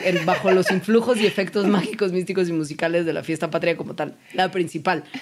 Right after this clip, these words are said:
la buena, no la que Estados Unidos cree que es, que es el cinco de mayo. Eso no nos importa.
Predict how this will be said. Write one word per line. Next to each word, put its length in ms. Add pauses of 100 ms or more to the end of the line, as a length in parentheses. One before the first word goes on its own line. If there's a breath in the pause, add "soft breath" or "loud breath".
la 200
buena, 340
no 100
la 140
que 80
Estados 320
Unidos 320
cree 180
que 220
es, 80
que 120
es 80
el 160
cinco 280
de 120
mayo. 340
Eso 200
no 160
nos 160
importa. 440